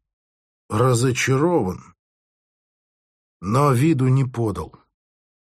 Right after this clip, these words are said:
Признаваться, что я надеялся остаться здесь надолго, было бы опрометчиво, раз уж от меня решили избавиться. Но она и так всё поняла.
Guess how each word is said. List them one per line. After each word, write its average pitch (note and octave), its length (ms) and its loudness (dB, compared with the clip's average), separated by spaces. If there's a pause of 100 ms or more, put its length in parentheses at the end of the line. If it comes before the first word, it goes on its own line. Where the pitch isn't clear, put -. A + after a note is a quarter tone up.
(200)
Признаваться, C#3+ 580 2
что A2+ 160 -2
я A#2 120 0
надеялся C3 640 0
остаться C#3 520 -2
здесь A#2+ 420 0
надолго, B2+ 560 2
было C3 320 0
бы B2 160 0
опрометчиво, B2+ 920 0 (640)
раз G2 220 -4
уж - 140 -4
от G2+ 120 -6
меня A#2 260 2
решили F#2+ 380 -4
избавиться. F#2 600 -6 (1120)
Но C3+ 100 2
она G3 220 4
и F#3 60 4
так G3 200 -2
всё - 160 -4
поняла. F#2 460 -8